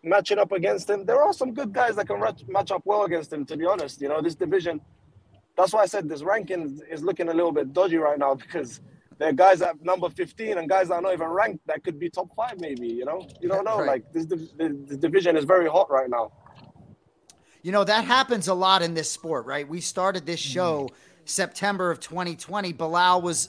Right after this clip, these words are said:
Speaker 2: unranked, if I'm not mistaken, and now he's number four. So it, there is a lot of that. These, the U F C roster is so deep. A lot of these divisions are stacked, you know?
Speaker 1: Yeah,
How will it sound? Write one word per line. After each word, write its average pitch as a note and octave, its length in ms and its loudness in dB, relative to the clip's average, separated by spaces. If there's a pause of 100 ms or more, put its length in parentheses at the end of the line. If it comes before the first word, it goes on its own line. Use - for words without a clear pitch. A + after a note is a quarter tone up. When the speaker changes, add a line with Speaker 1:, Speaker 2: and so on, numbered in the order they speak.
Speaker 2:
unranked, F#3+ 560 -2
if C3 100 -12
I'm C#3+ 100 -6
not C3 200 -6
mistaken, A#2+ 480 -10
and C3+ 80 -8
now D#3 180 4
he's D#3 140 -6
number E3+ 220 -2
four. E3+ 280 -4
So E3 180 -4
it, - 120 -6 (240)
there G#3+ 180 4
is A#3+ 160 4
a B3+ 60 0
lot A3 240 4
of - 20 -2
that. - 160 -2
These, G3+ 220 -10
the F#3+ 120 -6
U F#3 220 -6
F C#4+ 100 -2
C G3+ 140 -8
roster G3 440 -2
is A#2+ 60 -12
so G#3+ 340 -4
deep. A#3 340 -4 (260)
A C#3 40 -6
lot G3 220 2
of A3+ 60 -4
these E3+ 80 -8
divisions D3 540 -4
are B2+ 40 -14
stacked, - 720 -6 (380)
you C#3+ 80 -14
know? G3 220 -6 (800)
Speaker 1:
Yeah, G2+ 360 0